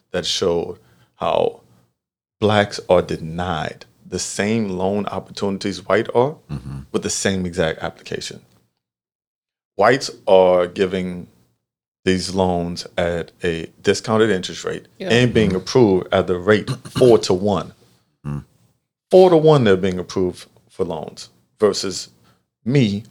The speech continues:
Speaker 1: with the same exact application. Just because I check that block to say I'm black.
Speaker 2: Mm-hmm.
Speaker 1: So we're not afforded those opportunities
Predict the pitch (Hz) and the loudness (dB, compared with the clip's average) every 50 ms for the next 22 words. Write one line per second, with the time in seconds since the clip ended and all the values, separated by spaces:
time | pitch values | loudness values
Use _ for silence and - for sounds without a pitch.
0 | _ - 107 101 117 110 - - - - 139 139 135 131 131 120 107 117 113 107 | _ -8 -4 -2 -2 -2 -2 -6 -6 -4 -2 -2 -2 0 -2 -2 -2 -2 -4 -4
1 | 104 101 101 - 113 - - 101 95 - - _ _ _ _ _ _ _ _ _ | -4 -8 -8 -10 -14 -14 -12 -12 -12 -14 -16 _ _ _ _ _ _ _ _ _
2 | _ _ - 117 131 127 156 - 143 117 107 110 95 - - 123 110 104 90 - | _ _ -2 -2 0 0 0 2 4 4 6 4 2 2 0 -2 -2 -2 -4 -4
3 | - - 95 85 - - - - 90 85 80 78 78 78 73 - _ - 76 73 | -4 -4 -6 -6 -8 -12 -10 -8 -8 -8 -8 -8 -10 -12 -14 -14 _ -12 -10 -10
4 | 69 73 76 76 71 76 _ _ _ - - _ _ _ _ _ _ _ _ _ | -8 -8 -8 -8 -10 -12 _ _ _ -20 -20 _ _ _ _ _ _ _ _ _
5 | _ _ _ _ _ _ _ _ - - 107 104 110 127 143 143 139 135 127 120 | _ _ _ _ _ _ _ _ 2 2 4 6 8 6 6 8 6 4 4 4
6 | 113 - - - 127 131 120 113 101 101 101 98 95 92 98 87 87 - - - | 2 0 4 6 6 6 6 4 4 4 2 2 4 2 2 2 0 -4 -14 -8
7 | - 107 101 92 87 - 90 85 80 - - - | -6 -4 -4 -4 -6 -8 -10 -10 -10 -10 -14 -16